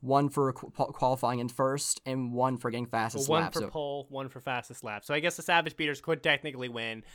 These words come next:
Speaker 2: Again, it's not gonna happen.
Speaker 1: Wait, wait, um,
Speaker 2: Um,
Speaker 1: Cat's Eyes are at one fifty-five, one fifty-seven.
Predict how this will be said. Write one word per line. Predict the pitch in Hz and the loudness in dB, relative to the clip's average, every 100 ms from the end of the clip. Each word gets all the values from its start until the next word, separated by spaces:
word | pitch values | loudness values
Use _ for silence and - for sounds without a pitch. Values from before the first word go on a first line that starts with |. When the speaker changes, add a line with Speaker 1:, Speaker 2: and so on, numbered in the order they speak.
| - | -12
Speaker 2:
Again, | 123 120 127 120 | -10 -4 -2 -2
it's | 113 - | -4 -8
not | 104 - | -10 -10
gonna | 95 | -12
happen. | 95 90 - | -12 -12 -4
Speaker 1:
Wait, | 165 175 | 0 0
wait, | 185 180 170 | 0 -2 2
um, | 175 | 8
Speaker 2:
Um, | 160 147 | 8 8
Speaker 1:
Cat's | 95 247 320 | 4 2 6
Eyes | |
are | 196 135 | 6 4
at | 151 | 4
one | 160 | 2
fifty-five, | - 151 127 - 156 226 | 4 0 2 4 6 6
one | 151 143 | 2 -2
fifty-seven. | - - - 139 113 65 | -4 0 2 2 0 -4